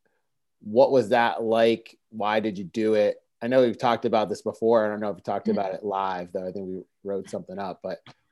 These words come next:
Speaker 1: we'll talk
Speaker 2: Yeah.
Speaker 1: about that a little bit. If you, if you remember, it might be a blur at this point.
Speaker 2: <laughs> No, I remember. Um, it was, okay, why did I wanna do it? Um, I wanted to do it because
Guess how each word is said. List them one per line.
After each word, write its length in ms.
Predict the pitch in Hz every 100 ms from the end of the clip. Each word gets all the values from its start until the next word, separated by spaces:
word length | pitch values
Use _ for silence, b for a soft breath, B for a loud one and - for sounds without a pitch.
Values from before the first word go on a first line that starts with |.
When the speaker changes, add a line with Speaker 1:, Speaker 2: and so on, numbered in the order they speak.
| -
Speaker 1:
we'll 80 | 104
talk 240 | 127 127
Speaker 2:
Yeah. 60 | 120
Speaker 1:
about 140 | 113
that 180 | 113 110
a 40 |
little 180 | 107 98
bit. 180 | 95 95
If 140 | 104
you, 140 | 110 107
if 140 | 123 110
you 140 | 127
remember, 340 | 113 117 113 104
it 60 |
might 200 | 104 110
be 100 | 107
a 60 | 101
blur 340 | 92 107 104
at 80 | 101
this 120 | 95
point. 340 | - 92 92 92 _ -
Speaker 2:
<laughs> 480 | 131 131 311 - -
No, 160 | 220
I 180 | 190 214
remember. 580 | 240 226 180 175 196 202 B B B B -
Um, 640 | 240 226 220 208 185 190 _ _ _ _ _ - -
it 200 | 240 247
was, 640 | 262 254 254 254 220 - _ - - - 214
okay, 220 | 202 196 160
why 260 | 190 196
did 80 | 196
I 120 | 196
wanna 260 | 185 160 151
do 120 | 151
it? 200 | 131 - _ B B B B
Um, 340 | 247 254 247 254
I 120 | 233
wanted 280 | 226 247 294
to 80 | 285
do 180 | 302 285
it 100 | 247
because 680 | 240 254 226 226 220 202